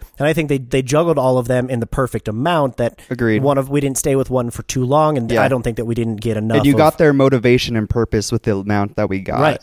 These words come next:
Speaker 1: Yeah, absolutely. And, uh, I love that we had a little bit more of the parents, and that the parents
Speaker 2: Mm-hmm.
Speaker 1: themselves were, like, characters that grew and changed
Speaker 2: Yeah,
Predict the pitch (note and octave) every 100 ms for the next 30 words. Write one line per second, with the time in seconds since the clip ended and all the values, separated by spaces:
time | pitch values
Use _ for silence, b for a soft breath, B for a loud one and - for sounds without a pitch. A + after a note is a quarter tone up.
0 | - D#3+ A#3 G#2+ D#3 - C3 F3 D3+ G2+
1 | G2+ C#3 C3 A#2+ b b b - C3 A#2+
2 | C3+ C#3 D3 E3 F3 C#3+ C3+ B2+ A2+ -
3 | D#3+ C3+ C3+ C3+ B2+ B2 C#3+ C#3 A2 A2+
4 | A#2+ B2 G#2+ G2+ - A#2+ D3+ G#3+ - -
5 | C3+ B2 A2 - D3 C3+ C#3+ C#3 B2 -
6 | D#3+ D3+ C3+ A#2+ A2 A2 A#2 A2+ A2 G#2
7 | - _ _ - G#2 F#2+ _ - D#3 C#3
8 | A#2+ C3 A#2 B2+ A#2+ A#2 A#2+ C3+ C3+ B2
9 | A2+ - C3 A#2+ A2 C3